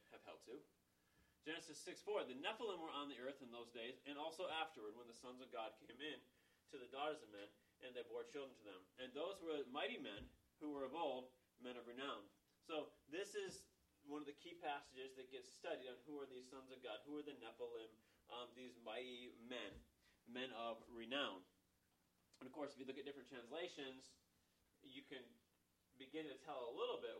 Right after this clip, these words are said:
where the translation thinks it is based on what they translated it. So, uh, men of renown is, is, is giving you a hint, kind of even, um, at this translation. So,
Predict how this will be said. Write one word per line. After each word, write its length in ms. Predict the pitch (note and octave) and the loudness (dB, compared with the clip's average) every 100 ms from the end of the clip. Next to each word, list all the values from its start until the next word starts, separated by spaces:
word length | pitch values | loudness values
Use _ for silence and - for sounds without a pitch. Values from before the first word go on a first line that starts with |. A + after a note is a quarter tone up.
| B2 | -2
where 480 | C3 C#3 C#3 B2+ A#2+ - | -2 0 0 0 -2 -10
the 80 | A#2+ - | -16 -8
translation 640 | D3 B2+ A#2 D3 D#3 C3 A2+ | -6 -4 0 2 2 0 -8
thinks 240 | B2 A2+ | -8 -8
it 120 | A2+ G2+ | -8 -2
is 280 | G2+ G2+ - - _ _ - | -2 -2 -8 -20 _ _ 0
based 300 | B2 B2 - | 2 2 -2
on 100 | A2+ | -6
what 120 | G#2 | -6
they 80 | G2 | -6
translated 560 | - B2+ A2+ G2+ F#2+ G2 | -6 -4 -4 -4 -6 -6
it. 140 | G#2 - - - - - - - - | -8 -10 -20 -20 -20 -20 -20 -20 0
So, 300 | D#3+ B2 A#2 - - - - - - - - - | 6 6 4 -2 -14 -20 -20 -20 -20 -12 -12 0
uh, 220 | C3 B2 A#2 | 8 8 8
men 220 | B2 F3+ | 6 4
of 100 | F3 | 4
renown 560 | D#3 B2+ C3 D#3+ F#3+ F3 | 4 4 6 8 6 4
is, 220 | C3+ B2+ | 0 0
is, 640 | C3 C3 B2+ B2 B2 - - - - - - - _ _ _ _ _ - - - - - | 0 2 2 2 -2 -10 -14 -20 -20 -20 -20 -20 _ _ _ _ _ -20 -20 -20 -20 -6
is 180 | C3 B2 | -4 -2
giving 320 | - D3+ C#3+ | 2 2 2
you 160 | C3+ A#2+ | 0 -2
a 60 | A2+ | -2
hint, 240 | F3 D3+ C#3 - | 2 2 2 -2
kind 200 | D3+ B2+ | 0 0
of 120 | A#2 | -2
even, 240 | A2 A2 B2+ - - - | -4 -6 -8 -12 -20 -6
um, 320 | A#2 A2+ G#2+ G#2 G#2 - - _ | 0 2 0 -2 -8 -18 -20 _
at 80 | A#2+ G#2+ G#2+ | -8 -6 -6
this 240 | B2 F3 - | 0 0 0
translation. 560 | C3 G2+ G2+ F#2 - - - - - | -2 -2 -4 -6 -8 -18 -20 -8 2
So, 240 | D#3 C3+ | 4 4